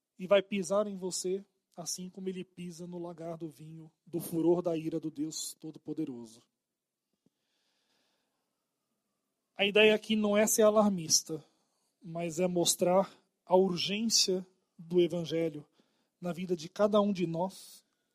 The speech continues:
e de cada um que nos cerca. Só vai ter parte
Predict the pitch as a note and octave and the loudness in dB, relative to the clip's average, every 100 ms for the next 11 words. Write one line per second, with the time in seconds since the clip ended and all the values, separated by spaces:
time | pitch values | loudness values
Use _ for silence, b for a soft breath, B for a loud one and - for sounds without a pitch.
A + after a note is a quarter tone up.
0 | _ E3+ F#3+ - A#3 A#3 G3 G#3 G3+ G3 | _ 0 2 10 12 12 12 8 0 2
1 | F#3 D#3+ C#3+ - D3 - _ _ _ _ | 4 2 -2 -12 -16 -18 _ _ _ _
2 | _ _ b b b b b b b b | _ _ b b b b b b b b
3 | b - - G3 G3+ C4 C#4 C#4+ - G#3 | b 8 12 12 12 10 8 6 10 8
4 | G3 - - F3 | 8 2 -10 -12